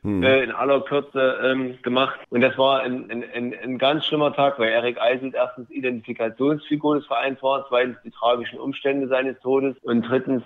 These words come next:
Speaker 2: für mich persönlich, ich natürlich ihn auch durch die Arbeit mit Lockruf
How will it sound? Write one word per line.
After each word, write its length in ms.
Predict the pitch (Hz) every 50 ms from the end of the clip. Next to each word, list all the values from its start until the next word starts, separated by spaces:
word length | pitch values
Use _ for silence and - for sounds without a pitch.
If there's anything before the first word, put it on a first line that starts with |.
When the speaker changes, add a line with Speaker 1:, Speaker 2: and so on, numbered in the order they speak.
| - -
Speaker 2:
für 80 | - 120
mich 220 | 123 127 113 -
persönlich, 540 | - 107 107 107 120 131 135 139 131 123 -
ich 100 | 120 113
natürlich 380 | 123 120 113 117 123 123 120 113
ihn 140 | 98 117 113
auch 360 | 92 104 110 - - - -
durch 180 | - 117 117 113
die 160 | 117 117 117 120
Arbeit 340 | - 110 113 117 117 113 120
mit 140 | 135 135 131
Lockruf 520 | 131 131 131 131 - 135 135 135 127